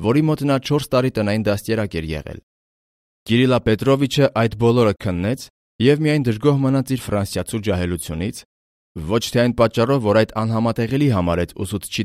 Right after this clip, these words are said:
դժբախտ կոչմանն այնքան անհրաժեշտ համբերության և փորձի հետ, այլ որովհետև նրա մեջ կասկածներ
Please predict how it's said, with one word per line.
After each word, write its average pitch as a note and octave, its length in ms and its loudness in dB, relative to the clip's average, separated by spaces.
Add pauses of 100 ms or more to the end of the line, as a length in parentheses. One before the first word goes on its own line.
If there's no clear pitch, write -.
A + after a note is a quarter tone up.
դժբախտ G2+ 400 0
կոչմանն G#2 540 -2
այնքան C3 340 -2
անհրաժեշտ A#2 560 -2
համբերության G2 600 -4
և F2 120 -6
փորձի F#2 400 -6
հետ, D#3+ 180 -2 (500)
այլ F#2+ 200 0
որովհետև G#2 560 0 (320)
նրա B2+ 240 4
մեջ E3 240 -2
կասկածներ A#2 560 0